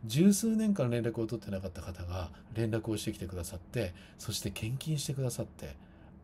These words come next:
満たされるっていう体験をさせていただきました。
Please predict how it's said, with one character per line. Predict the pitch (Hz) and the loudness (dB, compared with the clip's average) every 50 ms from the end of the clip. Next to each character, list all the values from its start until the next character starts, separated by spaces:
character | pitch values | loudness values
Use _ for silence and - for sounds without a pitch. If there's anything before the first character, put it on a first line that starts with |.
| - 107 | -6 -6
満 | 104 98 | -2 0
た | - 123 | 0 0
さ | 123 - 151 | 2 2 4
れ | 147 156 151 | 4 4 4
る | 143 165 | 4 2
っ | |
て | 175 175 - 127 | 2 2 0 -2
い | |
う | 107 | -2
体 | - 104 101 | -2 -4 -4
験 | 95 - 101 95 95 104 | -4 -4 -4 -2 -2 0
を | 117 113 104 101 | 0 0 -2 -2
さ | - - 92 | -6 -8 -8
せ | 90 101 87 | -6 -8 -4
て | - 120 | -4 -2
い | 107 95 | -4 -2
た | - 87 | -4 -8
だ | 80 | -8
き | 80 85 | -8 -8
ま | 80 80 | -8 -8
し | - - | -8 -8
た。 | 90 80 | -8 -10